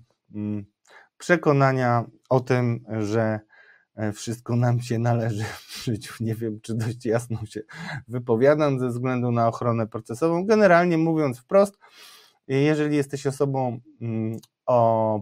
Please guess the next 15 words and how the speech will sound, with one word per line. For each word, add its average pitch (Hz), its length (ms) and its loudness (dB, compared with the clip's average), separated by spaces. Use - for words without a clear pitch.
pewnych 120 380 0
zasobach 107 500 -4
finansowych, 165 800 2
z - 60 -20
pewnymi 127 440 -2
znajomościami, 120 880 0
e, 131 160 0
i 226 180 0
z 180 80 2
dużą 170 420 6
dozą 131 680 2
bezczelności, 127 1160 2
jesteś 123 360 -6
w - 40 -16
stanie 120 600 -2